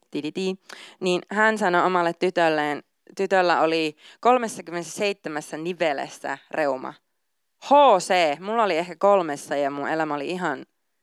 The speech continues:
mä olin sairaalassa koko ajan. Hän oli kolmekymmentäseitsemässä nivelessä ja,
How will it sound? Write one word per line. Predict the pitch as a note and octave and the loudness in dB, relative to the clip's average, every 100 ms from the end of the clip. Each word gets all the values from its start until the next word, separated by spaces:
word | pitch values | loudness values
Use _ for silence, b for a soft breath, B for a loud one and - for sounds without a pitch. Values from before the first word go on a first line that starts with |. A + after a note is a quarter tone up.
| _ _ | _ _
mä | E3+ | -4
olin | E3+ | -2
sairaalassa | E3 E3 D#3 - | 2 2 0 -4
koko | D#3+ G3+ D3+ | -2 0 0
ajan. | C3 D3+ | -2 -4
Hän | F#3 | -4
oli | F#3+ | -4
kolmekymmentäseitsemässä | F3+ A#3 A3+ - F3 F3+ - G#3+ G#3+ - D3+ D#3 - C#3+ b b b - | 0 0 0 -6 -12 -12 -6 -6 -4 -6 -6 -6 -10 -16 b b b -6
nivelessä | F#3+ F#3 F3 - E3+ b b b | 0 0 0 -2 -4 b b b
ja, | F3+ F3 F3 | 0 2 2